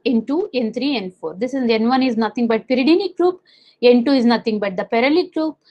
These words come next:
and then the quaternary groups and the pyridinic oxide group. When it is treated at eight hundred de-, two hundred degree centigrade, we have only pyridinic group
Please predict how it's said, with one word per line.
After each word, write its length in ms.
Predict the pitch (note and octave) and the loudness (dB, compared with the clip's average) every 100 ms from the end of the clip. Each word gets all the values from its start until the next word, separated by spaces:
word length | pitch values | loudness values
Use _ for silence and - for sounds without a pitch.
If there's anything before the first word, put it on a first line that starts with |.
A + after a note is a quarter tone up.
| _ - | _ -2
and 260 | G#3+ A3+ | 0 0
then 260 | A3 A3+ A3 | 0 0 2
the 120 | A3+ | 0
quaternary 560 | A3+ A#3 A#3+ D4 C4 B3 | 0 0 2 0 0 0
groups 300 | G#3 A3+ - | 0 -2 -2
and 180 | G3+ G3 | -6 -6
the 120 | G3+ | -4
pyridinic 440 | A3 F3+ F#3 F3 - | -4 -4 -4 -6 -8
oxide 400 | D3 - D3+ - | -10 -10 -12 -12
group. 160 | E3+ E3 _ _ _ _ - | -18 -20 _ _ _ _ 2
When 220 | C4+ D#4 | 6 6
it 120 | F#4 | 6
is 140 | E4 | 4
treated 320 | - D4 D#4 C#4+ | 0 -2 2 2
at 160 | C#4+ A#3+ | 2 2
eight 180 | B3+ | 2
hundred 320 | D4 C4 C4 A3 | 2 4 4 2
de-, 200 | A#3+ G#3+ | -2 0
two 100 | C#4+ | 2
hundred 280 | D4 B3 A3+ | 4 4 2
degree 260 | A3+ G#3+ | 2 0
centigrade, 600 | A#3 C4 C#4 B3 C4 B3+ - _ - | 0 0 0 2 0 0 -10 _ -4
we 160 | A#3+ A3 | -2 0
have 240 | C4 B3 C#4 | 2 2 2
only 300 | C4 D4+ D#4+ | 4 4 4
pyridinic 480 | A#3+ A3 A3 G#3+ | 4 4 4 0
group 260 | E3 F3+ - | -2 -4 -4